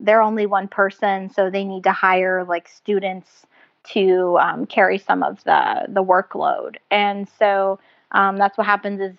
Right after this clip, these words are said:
a lot of people end up working, um, part-time or full-time under grants, and that's just, that's how you pay the bills. You know, I mean, they don't pay you that much. I'll tell you, it's laughable how much you get paid in most grad programs. Um,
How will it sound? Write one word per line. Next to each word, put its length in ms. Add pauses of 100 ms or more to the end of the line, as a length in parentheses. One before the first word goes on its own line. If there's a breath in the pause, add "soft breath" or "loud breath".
(120)
a 80
lot 160
of 80
people 240
end 120
up 200
working, 680
um, 300
part-time 520
or 380
full-time 560
under 640
grants, 400
and 140
that's 180
just, 300 (180 loud breath)
that's 140
how 60
you 140
pay 200
the 100
bills. 400 (220)
You 160
know, 180
I 80
mean, 300 (200 loud breath)
they 60
don't 180
pay 160
you 100
that 200
much. 320
I'll 100
tell 160
you, 220
it's 160
laughable 800
how 140
much 220
you 60
get 220
paid 340
in 200
most 260
grad 320
programs. 600 (480 loud breath)
Um, 640